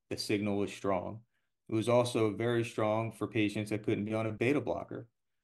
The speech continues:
Um, signal was very strong that they didn't benefit. And so I think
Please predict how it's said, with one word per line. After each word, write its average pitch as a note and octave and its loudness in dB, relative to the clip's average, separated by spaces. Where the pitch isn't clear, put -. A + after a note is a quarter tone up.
Um, G2+ 0
signal A2 -2
was G2 0
very G#2+ 0
strong G2+ 0
that F#2 -6
they G2+ 2
didn't F#2+ -2
benefit. G2 -4
And G#2+ -4
so A#2+ 4
I A#2+ 6
think D#3+ 0